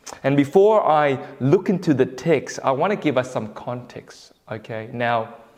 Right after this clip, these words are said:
Luke, he writes in Acts chapter sixteen, there was a moment when the Holy Spirit stopped Paul and Silas from preaching, right? They were about to enter Bithynia, and Holy Spirit says,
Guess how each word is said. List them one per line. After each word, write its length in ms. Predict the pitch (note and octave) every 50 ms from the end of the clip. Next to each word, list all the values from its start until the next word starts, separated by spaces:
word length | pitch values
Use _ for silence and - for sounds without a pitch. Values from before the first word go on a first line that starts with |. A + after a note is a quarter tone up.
| - - -
Luke, 420 | A#2+ B2+ B2+ C#3+ F3+ A3+ B3 - - - -
he 140 | - E3+ F3+
writes 540 | F3 - C#3+ C3+ C#3 C#3 C#3+ C#3 - - - -
in 260 | - B2+ B2 - - -
Acts 420 | - B2+ C#3+ D3+ - - - - - -
chapter 280 | - D#3 D3+ D3+ -
sixteen, 1000 | D#3+ - - D#3 - - - - - _ - C3+ B2 G#2+ G#2 F2+ G2 G#2+ G#2+ - - - - - - - _ -
there 100 | C3 B2+
was 120 | B2+ B2+
a 60 | A#2+
moment 560 | G#2+ G#2+ A2+ B2+ D3 F3 E3 D#3 D3+ - - B2
when 180 | A#2+ A#2 A2+
the 80 | A2 A2+
Holy 380 | - - - E3 F3 F3+ D#3+
Spirit 580 | D#3 - - - - D#3+ D3 C3+ A2+ G#2 - -
stopped 920 | - - - - - - - D#3+ E3 F#3+ F3+ - - - - _ _ -
Paul 720 | - - - F3 F#3 F3+ C3+ G#2+ F#2+ F#2+ G2+ B2 C3 C3 - - - - - - - _ -
and 140 | B2+ B2 -
Silas 580 | - - - - C#3+ C3+ D3+ C#3+ B2+ B2+ -
from 240 | - - - B2+ B2+
preaching, 800 | B2+ - - - F#3 A#3+ C4 - - - G#2+ G2 - - - - _ _
right? 300 | - B2 A2 G#2+ B2+ - - - - - -
They 240 | - A2+ D3+ D3+ E3
were 160 | E3+ D3+ D3
about 680 | C3+ B2 A2+ G#2+ G#2 C#3+ C#3+ E3 G3 A3 A3+ - - -
to 140 | D#3+ D3 - - - - -
enter 400 | D3+ E3 F3 E3 - E3 D#3 C#3+
Bithynia, 920 | B2+ A2 C3+ C3+ C3 - - G3 G#3 A#3+ C4+ C4 F3+ A2 F#2 F#2+ G2 G#2+ - - - - - - _ -
and 140 | - B2+ A2
Holy 380 | - - - F#3+ G#3+ A3 G#3+
Spirit 300 | G3+ G#3 - F#3 E3 D#3
says, 260 | - - C3 C3+ A#2